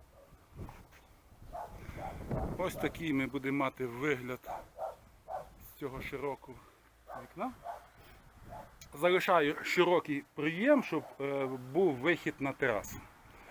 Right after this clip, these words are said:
Отут, де є стовпчики, ну, можливо, ми зробимо терасу,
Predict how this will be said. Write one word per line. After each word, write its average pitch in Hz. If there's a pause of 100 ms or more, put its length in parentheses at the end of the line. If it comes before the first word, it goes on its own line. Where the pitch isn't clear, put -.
(440)
Отут, 147
де 156
є 165
стовпчики, -
ну, -
можливо, 160
ми 151
зробимо 143
терасу, 139